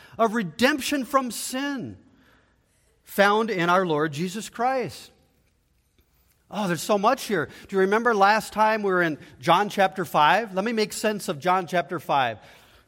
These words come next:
Turn to John chapter five. I don't have a page number. This is, this is for free. Go to John chapter five. Find verse sixteen. John chapter five and verse sixteen.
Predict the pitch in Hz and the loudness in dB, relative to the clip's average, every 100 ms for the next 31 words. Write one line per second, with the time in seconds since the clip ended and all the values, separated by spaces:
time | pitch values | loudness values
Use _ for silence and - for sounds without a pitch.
0 | _ - 196 220 214 196 190 202 196 190 | _ -2 0 2 0 2 0 2 0 0
1 | 185 175 156 160 180 180 170 165 156 120 | 0 2 2 0 0 -2 -4 -4 -6 -6
2 | 147 127 131 143 160 123 104 _ 147 151 | -6 -6 -6 -8 -8 -12 -14 _ -14 -12
3 | 147 156 - 143 117 95 _ _ _ - | -12 -12 -8 -8 -8 -10 _ _ _ -2
4 | 180 190 156 180 185 - 185 180 170 - | 0 2 2 2 2 0 -4 -2 -8 -4
5 | 131 104 92 - _ _ _ _ _ _ | -2 -2 -6 -18 _ _ _ _ _ _
6 | _ _ - 180 202 180 190 - 196 - | _ _ 0 2 2 0 0 0 -2 -4
7 | - 175 143 - - _ _ _ _ _ | -6 -4 -4 -6 -16 _ _ _ _ _
8 | _ _ _ _ _ _ _ - _ _ | _ _ _ _ _ _ _ -20 _ _
9 | _ _ _ _ _ _ _ _ _ _ | _ _ _ _ _ _ _ _ _ _
10 | 113 156 180 170 185 185 160 175 156 143 | -2 0 2 -2 -6 -6 -4 0 2 0
11 | 131 127 139 - - 139 - 131 110 87 | -2 -6 -8 -8 -12 -12 -12 -12 -12 -16